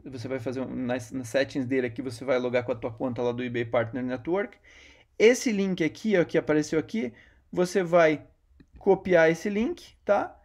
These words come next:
E daí esse link aqui você vai, é, colar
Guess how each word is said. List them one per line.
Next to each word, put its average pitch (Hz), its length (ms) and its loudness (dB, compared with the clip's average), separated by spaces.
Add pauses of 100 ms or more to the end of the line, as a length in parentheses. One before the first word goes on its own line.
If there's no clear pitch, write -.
(440)
E - 80 2
daí 233 240 4
esse 247 220 2
link 226 240 0
aqui 226 200 -4
você 220 280 -2
vai, 220 400 0
é, 202 240 0
colar 190 800 4